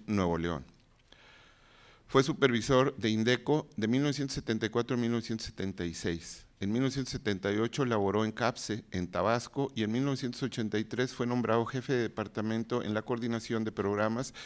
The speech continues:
de mejoramiento de vivienda rural nacional y tecnologías alternativas en México, Distrito Federal. En mil novecientos ochenta y seis trabajó en la Secretaría de Desarrollo Urbano del Gobierno del Estado de Nuevo León,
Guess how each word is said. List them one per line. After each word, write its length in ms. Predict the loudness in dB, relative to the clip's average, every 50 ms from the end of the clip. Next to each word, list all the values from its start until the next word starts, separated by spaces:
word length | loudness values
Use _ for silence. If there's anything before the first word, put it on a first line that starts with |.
| -16 -14 -14 -10 -4
de 100 | -2 0
mejoramiento 760 | 0 0 0 2 2 2 2 2 2 2 0 0 -2 0 2
de 100 | 2 2
vivienda 460 | 2 0 -4 -2 -2 -2 -2 -2 -2
rural 500 | 0 0 0 2 2 2 2 2 -2 -6 -10 -18 -20 -20 -20 -20 -20 -20 -20 _ _ -6
nacional 680 | -2 -2 -2 0 0 0 2 2 2 2 2 0 -2 -4
y 100 | -6 -6
tecnologías 680 | -4 -2 -2 0 0 0 0 -2 -2 0 -2 -2 0 -2
alternativas 800 | -4 -4 -2 -2 -2 -2 -2 -4 -6 -6 -4 -4 -4 -4 -6 -8 -14 -20 -20 -20 -20 -10
en 140 | -8 -4 -2
México, 340 | -2 -2 -4 -6 -4 -2 -2
Distrito 420 | -2 -2 -4 -6 -8 -6 -6 -8
Federal. 460 | -8 -6 -8 -8 -8 -8 -8 -10 -10 -12 -18 -20 _ -20 -20 _ _ -20 -20 -20 -20 -20 -16 _
En 120 | -2 -2
mil 120 | 0 0 2
novecientos 400 | 0 0 -2 -2 -6 -6 -4 -6
ochenta 400 | -6 -4 -4 -6 -6 -4 -4 -4
y 80 | -4
seis 440 | -2 0 2 2 2 0 -4 -8 -12 -14 -20 -20 -20 -20 -20 -20 -20 -20 -20 _ _ _ -14 -6
trabajó 340 | 0 2 2 2 2 2 2
en 80 | 2
la 60 | 2 0
Secretaría 420 | -2 -4 -2 -2 -2 0 2 2
de 60 | 2
Desarrollo 440 | 2 0 -2 -4 -2 -2 -2 0 0
Urbano 460 | -2 0 2 2 2 2 0 -2 -4 -6 -14 -20 -20 -20 -20 _ _ _ _
del 120 | -8 -6 -4
Gobierno 340 | -2 0 0 0 0 0
del 120 | -2 -2 -4
Estado 280 | -4 -4 0 0 2
de 100 | 2 2
Nuevo 220 | 0 0 -2 -2 -2
León, 320 | 0 2 2 0 0 -2